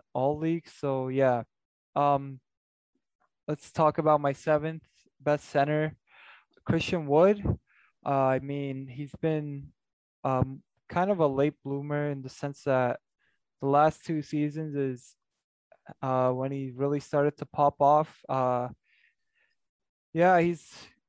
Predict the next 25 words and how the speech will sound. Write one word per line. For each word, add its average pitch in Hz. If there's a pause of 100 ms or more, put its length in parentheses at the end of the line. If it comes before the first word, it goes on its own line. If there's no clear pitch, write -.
(140)
pretty 196
much -
good 190
at 196
everything 190
except - (100)
assists, -
I 190
say. 196
He 156
only 160
averages 156
one 151
point 156
seven, 190
and 139 (380)
I 147
think 214
he's 196
in 185
a 180
really 165
good 160
situation 156
with, 139